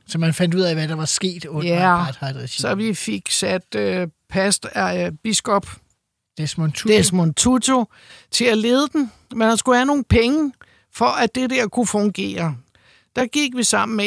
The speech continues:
Speaker 2: englænder og andre, men altså Danmark be-, betalte med udviklingspenge til at få den sandhedskommission op at køre.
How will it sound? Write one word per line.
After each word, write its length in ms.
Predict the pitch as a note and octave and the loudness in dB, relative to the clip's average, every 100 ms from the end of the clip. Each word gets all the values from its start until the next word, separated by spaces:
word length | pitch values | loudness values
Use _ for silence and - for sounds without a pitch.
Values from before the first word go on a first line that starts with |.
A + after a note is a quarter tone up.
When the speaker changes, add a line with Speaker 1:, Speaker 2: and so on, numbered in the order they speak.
| A#3 | 0
Speaker 2:
englænder 460 | A#3 C4 B3+ A3 | 2 2 2 2
og 280 | G3+ F#3+ G#3 | 2 4 2
andre, 320 | A3 A#3 B3+ | 2 0 -4
men 180 | A#3+ G#3 | -2 -2
altså 220 | F#3 E3+ | 0 -2
Danmark 480 | G3+ G#3 A3+ B3 A#3+ - | -2 0 0 0 -4 -8
be-, 120 | G#3+ G3 - | -12 -10 -6
betalte 480 | A#3+ A3 G#3+ A3 G#3 | -4 0 -2 -2 -2
med 200 | F3 F3+ | 0 -2
udviklingspenge 1040 | A#3+ B3+ D4 C4+ C4 B3 - A3+ G#3 A3 G#3+ - - - | 0 -2 -2 -2 -2 -2 -2 0 2 0 -2 -8 -20 -2
til 100 | B3 | 0
at 60 | |
få 60 | G#3 | 0
den 220 | A#3+ A#3 | 0 0
sandhedskommission 1000 | F#3+ G3 A#3 C4+ - A3 G3 - G#3 G#3 | 2 2 2 0 0 -2 0 0 0 0
op 160 | F#3+ G#3 | 0 -2
at 100 | - | -4
køre. 380 | D3+ D3+ D3+ | -6 -4 -4